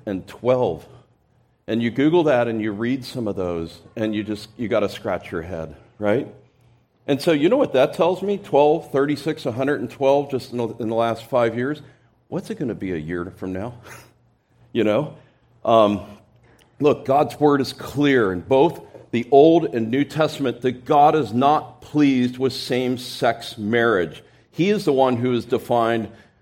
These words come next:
marriage. Leviticus eighteen twenty-two, "You shall not lie with a male as with a woman."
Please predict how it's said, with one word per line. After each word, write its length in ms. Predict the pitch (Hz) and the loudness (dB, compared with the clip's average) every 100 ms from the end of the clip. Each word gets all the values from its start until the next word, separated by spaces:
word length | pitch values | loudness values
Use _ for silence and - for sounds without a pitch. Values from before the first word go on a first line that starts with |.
| _ _ | _ _
marriage. 800 | 110 123 117 101 80 69 - - _ _ _ | 2 4 6 2 0 -8 -20 -20 _ _ _
Leviticus 540 | 110 123 135 135 131 139 | 0 2 2 0 -2 0
eighteen 400 | 127 - 143 123 | -2 -4 -6 -4
twenty-two, 480 | - 139 131 147 | -4 -4 -4 -2
"You 300 | 120 101 147 | -4 -2 -2
shall 300 | - - 156 | 0 4 4
not 360 | 131 139 226 - | 4 4 2 4
lie 460 | 147 123 92 78 78 | 6 6 6 0 -2
with 220 | 113 135 | -2 0
a 80 | 113 | 0
male 580 | 101 98 85 78 73 - - | 0 0 0 -2 -6 -6 4
as 520 | 135 110 95 82 - _ | 6 6 2 -4 -16 _
with 240 | 113 107 | -2 0
a 120 | 104 87 | 0 -2
woman." 320 | 104 147 | -2 -2